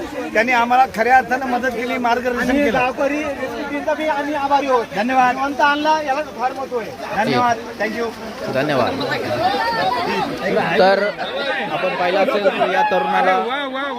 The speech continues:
Speaker 3: वाचवण्यात यश आलेलं नाही. हा जो तरुण आहे, आता आलेला आहे, आता सर्वांमध्ये कुठेतरी सुटकेचा निश्वास गेलेला आहे आणि, आणि या घटनेतून आपण जिवंत वाचलो याचं समाधान या तरुणाच्या चेहऱ्यावर आहे.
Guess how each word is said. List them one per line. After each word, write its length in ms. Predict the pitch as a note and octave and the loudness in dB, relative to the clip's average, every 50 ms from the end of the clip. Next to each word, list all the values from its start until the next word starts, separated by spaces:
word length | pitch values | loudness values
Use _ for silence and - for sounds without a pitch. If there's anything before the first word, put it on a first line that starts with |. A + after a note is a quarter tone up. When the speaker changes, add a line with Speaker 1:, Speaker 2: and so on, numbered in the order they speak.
| B3+ C4+ A#3 | -4 -2 0
Speaker 3:
वाचवण्यात 500 | - F3 - A3 A3+ A#3+ A#3+ A#3 A#3 A3+ G#3+ | 0 0 0 0 -2 -2 0 0 -2 -2 0
यश 180 | G#3 G#3 - | 0 0 2
आलेलं 180 | G#3+ G3 - G3 | 2 0 2 2
नाही. 280 | F#3+ G3 G3 G3+ G3+ G3 | 0 0 0 0 0 2
हा 220 | G3+ E3+ F3+ G#3 | 2 4 4 4
जो 120 | G3+ G3+ G3+ | 2 2 0
तरुण 300 | F#3+ F#3+ G3 F#3+ F#3+ F#3 | 0 0 0 0 0 -2
आहे, 120 | F3 F3+ | -2 0
आता 400 | F3 E3+ F3 E3+ F3 F3 E3+ E3+ F3+ E3 D3 - - C4+ C#4 C#4 - A3+ A3+ B3+ D#4 E4+ E4 A3+ A3+ - - G3 - - F3+ F3+ - | 0 -2 0 0 0 0 0 0 -2 -4 -6 -6 -6 -8 -8 -8 -8 -4 -2 0 0 0 -2 -4 -4 -6 -6 -6 -10 -10 -8 -2 0
आलेला 320 | D3+ E3+ F3 F3 F3+ F3 | 2 2 4 4 4 2
आहे, 160 | E3 D#3+ D#3 | 2 0 -2
आता 240 | D#3 D3 - E3 D#3+ | -4 -4 -6 -8 -8
सर्वांमध्ये 600 | - - C#3+ C#3+ C#3+ C#3+ C#3 C#3+ C#3 D3 C#3+ C#3+ | -8 -8 -8 -8 -8 -8 -8 -8 -8 -8 -8 -8
कुठेतरी 460 | - - D3 D#3+ D#3+ D#3+ E3+ E3 F3 E3+ | -8 -8 -6 -8 -4 -2 -2 -2 0 -2
सुटकेचा 460 | - E3+ D3 - - E3+ D#3 D#3 E3 | -2 -2 -2 0 0 2 2 2 2
निश्वास 420 | D#3+ D#3 D3 C3+ F#3 F#3 F#3 F#3+ | 2 0 0 2 2 4 4 4
गेलेला 340 | F3+ F3 D#3 F3 E3 E3 F3 | 2 2 2 2 2 2 2
आहे 100 | F3 E3 | 2 2
आणि, 120 | E3+ F3+ | 2 2
आणि 220 | F3 E3+ F3+ F3+ F3 | 2 0 0 2 2
या 160 | E3 F3+ G3+ | 4 4 4
घटनेतून 520 | F#3+ F#3 F3 - E3+ G3 G#3 - G#3+ G#3 | 4 2 2 2 0 -2 0 0 0 0
आपण 380 | G#3 F#3+ - G3 F#3+ F#3 F#3 - A3 - - - - B3 A#3+ G#3 B3+ D4 - B3 B3+ C4 - - | 0 0 0 0 0 0 -2 -4 -8 -10 -10 -12 -12 -12 -8 -6 -6 -6 -4 -4 -4 -4 -2 2
जिवंत 360 | D#3 E3+ F3 G3 G#3 G3+ G#3 | 4 6 6 6 4 4 4
वाचलो 360 | G#3+ G3+ G3+ F#3 E3 - F#3+ | 4 4 4 2 -2 -2 -2
याचं 220 | F#3 F3 E3 F#3 F#3 - | -2 -2 -2 -4 -6 -6
समाधान 440 | - E3 D3+ D3+ D3+ D3+ D#3 D#3 D#3 | -6 -6 -6 -6 -8 -8 -8 -8 -6
या 220 | D3+ D3+ D3 D3 D#3 G3 - - - - - - | -6 -6 -6 -6 -8 -10 -12 -12 -12 -8 -4 -2
तरुणाच्या 380 | C#3+ C3+ C#3 C#3 C3 C3 C#3+ B2 - | 0 0 0 0 0 0 0 2 2
चेहऱ्यावर 380 | C#3+ B2 A#2+ B2+ B2 B2 B2+ | 0 2 2 0 0 0 0
आहे. 420 | A#2+ G#2+ A2+ G#2 G2 - - - | -2 -2 -2 -4 -6 -8 -12 -14